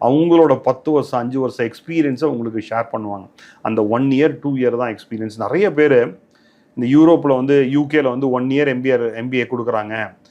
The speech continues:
செலவு கம்மி அப்படின்னு போயிடுறாங்க. அதாவது வந்து செலவு கம்மிங்கிறது நீங்க ஹாலிடேக்கு போல, உங்களுக்கு படிக்க போறீங்க. நான் அதான் சொன்னேன், செலவுன்னு பார்த்துட்டீங்க அப்படின்னா அது செலவாவே போயிடும்.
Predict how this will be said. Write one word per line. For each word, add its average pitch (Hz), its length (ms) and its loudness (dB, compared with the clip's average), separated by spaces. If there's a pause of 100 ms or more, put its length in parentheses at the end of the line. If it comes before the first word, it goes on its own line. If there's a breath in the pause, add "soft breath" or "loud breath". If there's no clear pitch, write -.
(180 soft breath)
செலவு 143 440 2
கம்மி 120 460 -2
அப்படின்னு 120 380 -4
போயிடுறாங்க. 104 400 -6 (180)
அதாவது 117 320 0
வந்து 143 180 -4
செலவு 147 600 0
கம்மிங்கிறது 131 640 -2
நீங்க 120 320 -4
ஹாலிடேக்கு 123 540 0 (140)
போல, 101 280 -8 (680 soft breath)
உங்களுக்கு 127 400 0
படிக்க 151 520 -2
போறீங்க. 120 340 -4
நான் 110 140 -2
அதான் 165 100 2
சொன்னேன், 131 280 -8 (140)
செலவுன்னு 165 600 0
பார்த்துட்டீங்க 127 680 -4
அப்படின்னா 113 540 -8 (1080 soft breath)
அது 127 140 0 (120)
செலவாவே 139 480 4
போயிடும். 110 340 -8